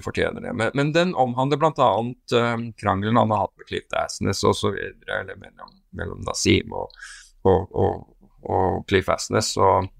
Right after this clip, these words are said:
altså i A Q R. Det er inter-, det er en interessant bok for, eh, for de som, eh,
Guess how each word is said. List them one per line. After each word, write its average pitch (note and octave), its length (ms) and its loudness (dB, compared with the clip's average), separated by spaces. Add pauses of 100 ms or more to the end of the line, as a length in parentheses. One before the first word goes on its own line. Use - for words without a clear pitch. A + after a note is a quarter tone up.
(100)
altså F2+ 240 -2
i F2 400 -4
A F2+ 240 -2
Q F2+ 160 0
R. F#2+ 240 2 (400)
Det B2+ 140 4
er C3+ 80 2
inter-, D3+ 260 0
det C3 80 2
er C3+ 80 2
en D#3 160 2
interessant C3+ 560 2
bok B2+ 160 0 (160)
for, B2 160 6
eh, A2+ 420 2 (140)
for A#2 160 2
de G2+ 160 0
som, G#2+ 320 2 (160)
eh, G2+ 260 0